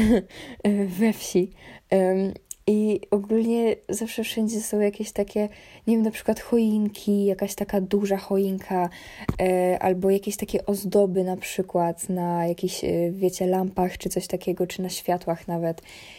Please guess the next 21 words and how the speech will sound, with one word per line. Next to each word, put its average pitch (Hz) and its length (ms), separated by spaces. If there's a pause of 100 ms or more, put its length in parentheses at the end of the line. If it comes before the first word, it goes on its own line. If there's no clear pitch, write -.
(220)
I 226 280 (100)
to 240 120
naprawdę 240 420
też 240 220
samo 202 320
w 190 60
sobie 196 300
daje 196 220
taki 190 340
klimat, 180 560 (480)
e, 185 480
i 185 180
tak, 185 260
ale 214 220
też 226 340
na 214 140
przykład, 208 420
nie 202 140
wiem, 185 240 (440)
śliskie 226 440
kafelki 190 840